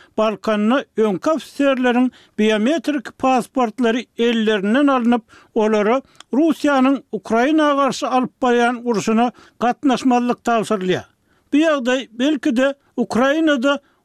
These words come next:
Orsiýetiň tarapyny urşa gatnaşyp, ýehir düşenligini aýdyp, Ukrain jurnalistine interwýu beren türkmen maýory baradaky habar bilen baglanşykly. Emma türkmen medeniýeti türkmenstanlaryň daşary ýurtlarda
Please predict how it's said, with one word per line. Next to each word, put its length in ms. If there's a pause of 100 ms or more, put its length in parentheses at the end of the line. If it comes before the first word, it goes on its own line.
Orsiýetiň 640
tarapyny 680 (280)
urşa 320
gatnaşyp, 560 (340)
ýehir 480
düşenligini 540
aýdyp, 280 (200)
Ukrain 480
jurnalistine 840 (260)
interwýu 580 (120)
beren 300 (320)
türkmen 560
maýory 440
baradaky 680
habar 480
bilen 220
baglanşykly. 760 (380)
Emma 400 (120)
türkmen 460
medeniýeti 720 (300)
türkmenstanlaryň 1040 (300)
daşary 340
ýurtlarda 720